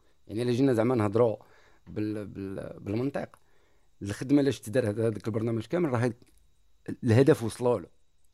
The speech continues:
فهمتي؟ برافو عليهم. تحياتي. مع أنه ما تفرجتش في هذا الشيء هذا، ولكن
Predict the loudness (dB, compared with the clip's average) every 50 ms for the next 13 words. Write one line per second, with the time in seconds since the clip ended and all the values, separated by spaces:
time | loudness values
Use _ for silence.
0 | _ -18 -18 -18 -18 -18 -8 0 2 6 6 6 4 4 -2 -8 -12 -14 -16 -20
1 | -20 -20 -20 -20 -20 -20 -20 -20 -16 -10 -10 -10 -8 -8 -8 -8 -8 -10 -6 0
2 | 2 4 6 6 6 6 6 2 0 -2 -4 -4 -4 -4 -6 -6 -2 0 0 0
3 | -2 -6 -8 -8 -8 -8 -10 -8 -8 -8 -8 -8 -10 -12 -10 -10 -10